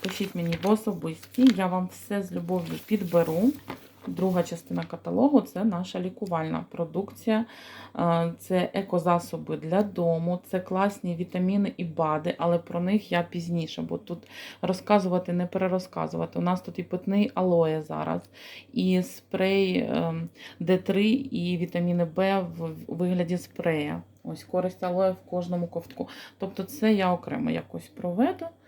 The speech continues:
М, це класна продукція, смачна, корисна кава. У нас тут дуже всього багато. Ось наш топ: каштан і паприка зігріваючі, і наші всі чудові, е,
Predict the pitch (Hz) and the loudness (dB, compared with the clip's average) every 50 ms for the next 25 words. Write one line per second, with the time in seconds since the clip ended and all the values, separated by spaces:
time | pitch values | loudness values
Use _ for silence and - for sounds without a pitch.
0 | _ - - - - - - _ _ _ _ _ _ - 185 180 180 175 175 170 | _ -20 -20 -20 -20 -20 -20 _ _ _ _ _ _ -6 -4 -2 0 0 0 0
1 | 165 165 165 165 165 170 - _ _ _ _ - - _ _ _ _ _ _ - | -2 -2 -4 -6 -8 -10 -12 _ _ _ _ -20 -20 _ _ _ _ _ _ -6
2 | - 170 170 - 180 180 170 170 - 165 160 - - 165 170 214 269 269 - - | -6 -6 -2 2 2 2 2 2 -2 -10 -10 -6 -6 -2 2 2 2 2 2 -2
3 | - 202 196 202 - 185 170 170 - - 170 165 - - 165 165 165 - - - | -2 -2 -2 -2 -4 -8 -8 -8 -6 -6 -8 -8 -6 -8 -8 -8 -8 -8 -8 -10
4 | 156 147 - - - 196 208 226 247 240 220 208 202 190 185 180 - - - 175 | -10 -10 -12 -12 -6 0 2 4 4 4 4 2 0 0 -2 -4 -4 -6 -10 -10
5 | 170 170 202 233 262 262 247 - - - 170 175 208 220 214 226 233 - - - | -6 -4 -2 4 4 4 2 2 -8 -8 -4 -2 -2 2 2 2 0 0 -6 -20
6 | - - - - - 175 190 208 202 170 160 156 165 170 - - 170 175 170 - | -20 -20 -16 -8 -4 0 0 2 2 0 0 -2 -2 -6 -8 -8 -8 -8 -8 -8
7 | - 175 170 165 170 - - - 180 175 170 - - - _ _ _ _ _ _ | -6 -6 -4 -4 -4 -8 -8 -4 -4 -4 -4 -4 -12 -20 _ _ _ _ _ _
8 | - - - _ - _ _ _ - 175 170 165 - - - - 185 180 190 208 | -20 -20 -20 _ -20 _ _ _ -6 -4 -4 -4 -6 -10 -10 -4 -2 0 4 6
9 | 254 277 269 - 185 - - 175 175 180 180 - 175 175 - - 170 170 170 165 | 6 4 4 2 -6 -6 -4 -4 -4 -4 -4 -6 -8 -8 -6 -4 -2 -2 -2 -2
10 | 170 175 175 175 170 175 165 160 160 165 185 220 247 247 254 247 - - - 226 | -2 -2 -2 0 0 -2 -4 -4 -4 -2 2 4 6 6 4 2 0 -4 -4 -4
11 | 269 - 269 277 320 233 180 180 208 226 - - 190 180 - - - - 196 208 | -4 2 2 6 6 6 6 6 2 2 0 -2 -12 -14 -16 -18 -12 -8 -8 -8
12 | - - 170 165 185 185 180 165 170 170 | -8 -10 -10 -4 -2 -2 -2 0 -2 -4